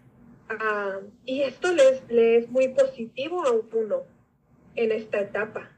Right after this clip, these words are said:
Ajá, igualmente como que si estoy llorando, pues necesito algo. Los bebés no saben chantajear, de verdad, prometido, de verdad, guys.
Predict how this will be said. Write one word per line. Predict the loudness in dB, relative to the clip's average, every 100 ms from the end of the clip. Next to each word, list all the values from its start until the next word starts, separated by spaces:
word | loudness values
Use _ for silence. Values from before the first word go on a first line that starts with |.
| _ _ _ _ _ _ _ _ _ _ _ _ _ _ _ _ _ _ _ -20
Ajá, | -16 -6 -4
igualmente | 0 2 4 4 2 -2 -2 -6
como | -2 -4 -4 -6 _ _ _ _
que | -4 -4
si | -8
estoy | -12 0 2
llorando, | 4 2 4 2 2 2 0 -4 -16 _ _ _ _ _ _ _ _ _ _ _
pues | -2 0
necesito | -2 -6 -10 -4 -2
algo. | 2 0 0 -4 -12 -20 _ -14 2
Los | 2 6
bebés | 4 4 2 2
no | -2 -2
saben | 2 2
chantajear, | 0 -8 -8 -14 -6 -4 -4
de | -4
verdad, | -2 -2 -4 -4
prometido, | -4 -4 -4 -4 -2 0 0
de | -2
verdad, | -2 0 0 0
guys. | -6